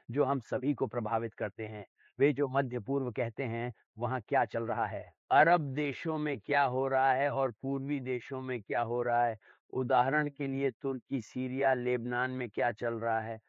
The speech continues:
मिस्र में क्या हो रहा है और यहाँ जॉर्डन में भी कुछ बातें क्या हैं और हम इसके बारे में क्या कर सकते हैं। पहला, और यही इस्लाम ने हर मुसलमान को सिखाया है, पहले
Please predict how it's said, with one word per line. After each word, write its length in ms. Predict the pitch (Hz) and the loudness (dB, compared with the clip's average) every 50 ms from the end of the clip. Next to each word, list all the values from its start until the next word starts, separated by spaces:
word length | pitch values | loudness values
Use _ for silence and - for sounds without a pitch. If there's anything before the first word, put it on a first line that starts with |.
| _ _ 104 | _ _ -4
मिस्र 380 | 113 131 123 - - 143 135 | -4 -4 -4 -4 -6 -6 -4
में 220 | 143 139 135 120 107 | -2 -2 -2 -4 -2
क्या 200 | - - 131 131 | 2 4 6 6
हो 240 | 127 123 127 127 | 6 4 4 2
रहा 200 | 127 131 131 135 | 4 4 4 4
है 100 | 139 143 147 _ - - _ _ - | 4 2 -2 _ -18 -20 _ _ 0
और 140 | 117 123 131 | 0 2 2
यहाँ 220 | 127 123 131 131 | 0 0 -2 -2
जॉर्डन 500 | 123 110 120 117 120 120 127 127 135 139 | -2 0 4 6 6 6 4 4 2 0
में 280 | 135 135 135 131 131 123 | 0 0 0 0 -2 -2
भी 220 | 127 135 139 151 _ _ _ _ _ _ _ | -2 -4 -4 -6 _ _ _ _ _ _ _
कुछ 200 | - 147 143 123 | -4 -2 -2 -2
बातें 520 | 127 127 127 123 117 117 113 143 139 127 107 | 0 2 4 4 4 4 2 -2 -4 -6 -4
क्या 260 | - - 139 139 135 | -2 0 0 2 2
हैं 300 | 123 131 135 139 135 123 _ - - _ _ - | 0 -2 -2 -4 -6 -8 _ -18 -20 _ _ -2
और 140 | - 123 123 | 0 0 0
हम 180 | 131 135 135 | 0 0 -2
इसके 260 | 127 110 - - 139 | -2 -4 -6 -6 -4
बारे 280 | 131 127 127 127 127 131 | 0 2 4 4 4 2
में 200 | 131 135 123 107 | 0 -4 -4 -4
क्या 220 | - 135 127 131 | 0 2 2 2
कर 220 | 120 - 131 120 113 | 2 0 -2 -4 -4
सकते 380 | 107 - 123 107 - _ - | -6 -8 -10 -10 -10 _ -8
हैं। 260 | 127 127 127 - - - _ _ - | -6 -6 -8 -10 -16 -20 _ _ 0
पहला, 460 | 120 113 127 123 131 131 113 92 90 - _ _ _ _ _ _ _ - | 2 2 4 4 4 4 4 2 -2 -8 _ _ _ _ _ _ _ 0
और 160 | 117 123 123 | 2 2 2
यही 380 | 120 123 123 120 135 156 160 143 | 2 2 2 4 4 4 4 2
इस्लाम 380 | 110 - - 120 120 127 127 | 2 -2 -2 0 0 0 0
ने 120 | 123 123 117 | 0 -2 -2
हर 180 | 101 117 127 | 0 0 0
मुसलमान 520 | 131 120 110 107 117 113 117 117 117 117 110 | 0 0 -2 -2 -2 -2 -2 0 -2 -2 -4
को 100 | 113 107 | -6 -8
सिखाया 460 | - - 98 - 101 98 101 98 90 | -8 -8 -8 -4 -2 -2 0 0 -2
है, 180 | 85 85 80 - _ _ _ _ _ _ _ _ _ _ _ _ - | -4 -6 -10 -14 _ _ _ _ _ _ _ _ _ _ _ _ 0
पहले 460 | 127 117 117 127 131 143 135 117 98 | 2 4 4 4 4 4 4 2 0